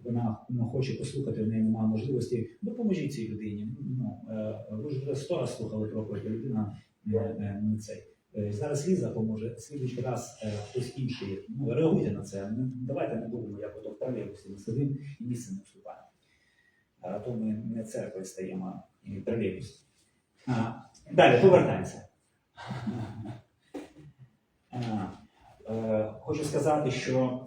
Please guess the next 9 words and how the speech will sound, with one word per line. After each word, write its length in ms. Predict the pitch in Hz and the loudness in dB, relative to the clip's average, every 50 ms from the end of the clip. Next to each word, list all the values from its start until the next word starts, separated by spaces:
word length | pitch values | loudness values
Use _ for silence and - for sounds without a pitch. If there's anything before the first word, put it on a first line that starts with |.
| - - | -12 -8
знаєте, 560 | 110 110 135 156 160 - 135 127 120 123 - - | -6 -2 0 0 0 2 4 2 2 2 0 0
якщо 520 | 120 127 127 - - - 170 170 160 143 143 - - - | 0 0 0 0 0 0 2 2 2 2 0 -2 -6 -2
у 80 | 127 123 | 2 4
нас 240 | 135 139 139 139 - | 6 6 6 4 0
християнство 640 | - 143 - - 135 139 143 143 139 135 - 131 123 | 0 0 0 2 2 2 4 4 2 0 0 -2 -2
теоретичне, 600 | 131 131 123 123 123 117 156 165 165 - 110 107 - - - _ _ _ _ _ _ _ _ _ _ _ _ _ _ - | 0 2 2 2 2 0 0 0 -2 -2 -6 -8 -10 -10 -16 _ _ _ _ _ _ _ _ _ _ _ _ _ _ -8
то 80 | - 123 | -8 -6
це 140 | 127 135 | -2 0
єр-, 460 | 139 131 135 - - 127 - - - | 2 4 4 2 2 -2 -4 -6 -6